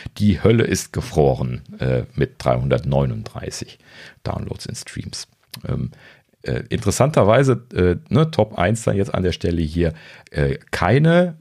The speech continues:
äh, Special Event Behandlung. Alle anderen Sachen sind ja dann irgendwie Special Event oder, äh, neue Produkte gewesen. Die Hölle ist gefroren, müsste ich nochmal <laughs> nachgucken, äh,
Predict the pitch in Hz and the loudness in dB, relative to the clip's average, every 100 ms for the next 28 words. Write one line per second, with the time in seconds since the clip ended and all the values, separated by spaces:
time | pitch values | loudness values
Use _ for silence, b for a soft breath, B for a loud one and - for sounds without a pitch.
0 | - 117 117 123 - - - 123 143 123 | -2 2 2 2 -4 -10 0 2 2 2
1 | 127 143 - 117 127 160 - 196 196 - | 4 2 2 2 2 0 2 0 0 -2
2 | 101 - 120 113 120 117 113 - 110 90 | 0 2 4 4 2 2 -2 -2 -2 -2
3 | 87 85 82 - - - - 85 90 - | -2 -4 -4 -4 -6 -4 -4 -2 -2 -2
4 | - 80 76 - B B B - 76 73 | -2 2 0 0 B B B -6 -2 0
5 | 82 82 78 - - 135 - 143 127 113 | 2 2 0 -2 -2 -2 -2 -4 -2 0
6 | 113 143 160 139 - 82 107 120 117 - | 2 2 2 0 -4 0 4 4 2 -2
7 | 110 - 120 123 110 - 101 92 95 104 | -12 0 2 2 0 -2 0 2 2 0
8 | - 143 - 113 B B B - 110 113 | 0 -2 0 -2 B B B 0 4 4